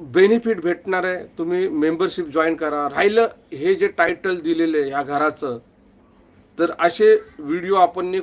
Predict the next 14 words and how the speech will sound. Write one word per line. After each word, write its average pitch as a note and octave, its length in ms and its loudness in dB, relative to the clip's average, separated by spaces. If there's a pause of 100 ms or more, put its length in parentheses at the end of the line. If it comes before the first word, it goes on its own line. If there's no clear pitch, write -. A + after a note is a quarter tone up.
खूप G#3 300 -2
बनवलेले G3+ 600 4
आहे. F3 480 -6 (520)
आणि G3+ 280 0
हे F#3+ 220 4
घरं F3+ 340 -4 (520)
डायरेक्ट, F3+ 400 2
डायरेक्ट F#3+ 320 -2
डेव्हलपरचे F3+ 600 -4
होते, E3 440 -4 (180)
विकले E3 480 -2
गेलेले E3+ 440 0
आहे, D#3 460 -8 (460)
अजून C4+ 460 4